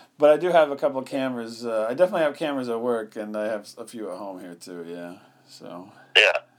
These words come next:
Speaker 1: But,
Speaker 2: Yeah.
Speaker 1: uh, no, I d-, I did. I thought it would be kinda cool. I, I remember when I was a kid, remember Pernell Roberts was Trapper John on the show Trapper John?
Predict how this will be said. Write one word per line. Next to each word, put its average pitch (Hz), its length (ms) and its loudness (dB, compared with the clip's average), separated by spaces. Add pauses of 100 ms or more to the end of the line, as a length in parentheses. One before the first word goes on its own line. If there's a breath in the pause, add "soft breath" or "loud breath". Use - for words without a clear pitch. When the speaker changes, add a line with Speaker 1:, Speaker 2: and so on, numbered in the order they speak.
(120)
Speaker 1:
But, 139 280 2
Speaker 2:
Yeah. 160 80 8
Speaker 1:
uh, 123 260 2 (760 soft breath)
no, 233 180 6
I 220 140 4
d-, 214 120 -8
I 240 120 0
did. 226 280 0
I 147 120 6
thought 202 260 2
it 196 60 -2
would 165 120 -4
be 170 100 -8
kinda 180 200 -2
cool. 185 200 2
I, 165 300 2
I 190 160 8
remember 208 520 2
when 175 100 2
I 165 80 4
was 151 120 2
a 143 60 -6
kid, 139 540 0
remember 185 680 0 (440 soft breath)
Pernell 208 460 4
Roberts 151 680 2 (220)
was 135 220 -2
Trapper 156 400 4
John 135 440 2
on 120 160 -2
the 120 100 -4
show 123 260 0
Trapper 120 400 0
John? 123 540 0